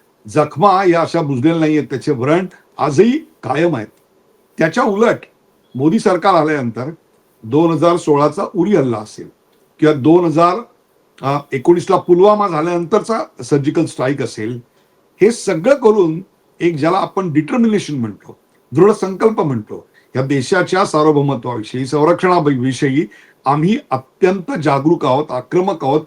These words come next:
हे नुसतं बोलणं नाही, तर हे करून दाखवणं आणि त्याचं पुढचं प्रत्यंतर आपण पाहिलं, ते म्हणजे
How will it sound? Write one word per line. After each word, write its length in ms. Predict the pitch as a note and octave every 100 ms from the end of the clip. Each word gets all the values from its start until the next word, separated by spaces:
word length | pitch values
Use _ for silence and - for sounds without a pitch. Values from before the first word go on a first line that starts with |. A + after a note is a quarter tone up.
| - _ -
हे 200 | F#3+ A#3
नुसतं 440 | F3 D3+ - A3
बोलणं 340 | D#3 F3 A#3+ A#3+
नाही, 180 | D#3+ D3+
तर 60 |
हे 100 | D3
करून 360 | F#3 F3 A3+ A#3
दाखवणं 400 | E3+ - C3 D#3+ - - -
आणि 120 | D3 D#3
त्याचं 200 | D#3 A3
पुढचं 380 | G3+ A3 D4+
प्रत्यंतर 500 | - G#3+ - G3 F3+
आपण 240 | E3+ D#3 D3
पाहिलं, 380 | C#3+ A#2+ B2+ A#2
ते 380 | - _ -
म्हणजे 200 | D3 D3